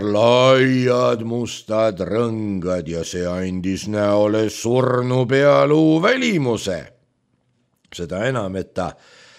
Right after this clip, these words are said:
põsed olid kehva toitumuse ja ülemäära raske töö tõttu tugevasti lohku vajunud. Mees tõmbas püksid jalga, aukliku särgi selga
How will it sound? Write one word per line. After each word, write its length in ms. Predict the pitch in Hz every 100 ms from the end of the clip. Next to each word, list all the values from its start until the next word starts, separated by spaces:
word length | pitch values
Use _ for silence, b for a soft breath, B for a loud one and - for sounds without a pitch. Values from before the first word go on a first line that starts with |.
| B -
põsed 680 | 85 90 107 127 160 - - -
olid 400 | 98 98 87 -
kehva 580 | - - - - 80 73
toitumuse 960 | - 214 196 127 - 139 127 120 110 104
ja 240 | 92 98
ülemäära 840 | 123 151 139 120 107 110 104 101 95
raske 640 | 101 143 - - - 90
töö 340 | - 180 165 123
tõttu 480 | 120 107 - - 90 -
tugevasti 1300 | 98 110 110 113 - 90 82 78 76 71 - - 78
lohku 800 | 76 78 73 - _ - 71 65
vajunud. 960 | 65 67 62 58 58 - - - - _ _ _ _ _ _ b b b b b b -
Mees 420 | 135 202 - -
tõmbas 400 | 120 110 92 80
püksid 720 | - 143 123 - - 71 67 64
jalga, 760 | 110 262 220 214 180 175 170 156 - _ -
aukliku 920 | - 175 208 - _ 92 95 - 107
särgi 580 | 98 165 143 85 82 78
selga 840 | - 185 240 214 208 160 170 170